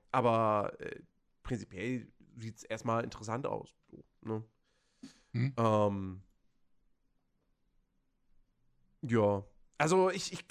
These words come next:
Speaker 1: ich glaub, ich glaub schon, zwanzig vierundzwanzig wird ein gutes Jahr.
Speaker 2: Ja. Ja, doch, doch.
Speaker 1: Aber,
Speaker 2: Doch. Doch, doch.
Speaker 1: aber, aber, ja, ich, ich seh, ich, also es fehlt bislang zumindest, fehlt mir in diesem Jahr noch so dieses,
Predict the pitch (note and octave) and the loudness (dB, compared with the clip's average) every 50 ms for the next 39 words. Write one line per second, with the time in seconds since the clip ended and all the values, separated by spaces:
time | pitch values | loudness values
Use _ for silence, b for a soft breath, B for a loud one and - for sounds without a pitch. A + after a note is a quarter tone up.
0 | - B G3 B G#3+ - - - D4 D4+ - - - C#4 C#4+ C#4+ - - C4 C#4 | -14 B -4 B -2 -2 0 2 0 0 0 -2 0 2 2 2 2 0 -2 0
1 | - A3 A#3 A#3+ A3+ G3+ - F3+ A#3 B3 - A3+ G#3 F#3 F#3+ D3+ E3 A3 A3 - | 2 2 0 0 -2 -4 -6 -4 -4 0 2 2 0 0 0 0 0 0 0 -2
2 | B2+ - D3 G3 C4+ - E4+ C#4+ - C#4+ C#4+ C4+ D4 E4+ F#4+ - _ _ _ _ | -6 -2 2 2 4 4 4 2 2 4 4 4 4 2 0 -6 _ _ _ _
3 | _ _ _ _ _ _ _ _ _ _ _ _ _ _ _ _ _ _ _ _ | _ _ _ _ _ _ _ _ _ _ _ _ _ _ _ _ _ _ _ _
4 | - F#3+ F3+ E3 E3 E3+ - - _ _ _ _ D3+ D3+ C#3+ B2+ - G2 F2+ - | 0 2 4 4 4 2 0 -4 _ _ _ _ 6 8 8 8 6 4 -2 -4
5 | - - _ - E2 F2+ F2 - E3+ F#3 G3 F#3+ F3+ F3+ F3 F3 F3 F3 F3 F3 | -6 -16 _ -10 -8 -8 -4 -2 0 2 4 6 6 6 6 6 4 2 0 -2
6 | E3+ E3 - _ _ _ _ _ _ _ _ _ - G#2 - - C#3+ D3 D3+ D3 | -4 -6 -12 _ _ _ _ _ _ _ _ _ -10 -8 -4 -2 0 2 2 4
7 | C#3+ C#3 C3+ C#3 B2 C#3+ C3+ C3 B2+ B2 B2 - A#2+ B2+ B2 B2+ B2 C3 C3 - | 4 4 2 2 2 2 4 4 4 4 2 0 0 0 2 4 4 2 2 0
8 | - C#3+ B2+ - - F3 - - A3+ - - - E3 - - B B B - G3 | -4 -10 -12 -12 -10 -8 -4 -2 -2 -2 -2 -4 -10 -12 -12 B B B 0 0
9 | B3 - - - - A#3+ C4 D4+ D#4+ E4+ G#4 G#4+ - - _ _ _ _ _ - | 0 0 -2 -4 -4 -2 0 2 2 2 2 0 -2 -6 _ _ _ _ _ 0
10 | F3 E3+ - F3 F3+ F3+ G#3+ C4 D4 - - E3 D3 C#3 C3+ C#3+ D3+ E3+ F#3 - | 0 0 2 4 2 2 2 0 -2 -4 -4 -2 -2 0 0 0 0 0 -2 -2
11 | - - _ _ _ _ - - G3+ A3+ A#3+ A3 B3 G#3 F#3 D#3+ A3 C4 B3+ B3+ | -6 -16 _ _ _ _ -4 0 0 0 0 2 0 0 0 0 -2 -2 -2 -4
12 | A#3 G#3+ - _ - E3+ D3+ E3 D#3+ F3 F#3+ G3+ G3+ G3 G3 - - - F#3 F#3 | -6 -8 -12 _ -6 0 2 2 4 4 2 2 0 -2 -2 -2 -4 -4 -4 -4
13 | E3 E3 F3 D#3+ D#3 E3+ E3 - - - | -2 -2 -2 0 2 0 0 0 -4 -14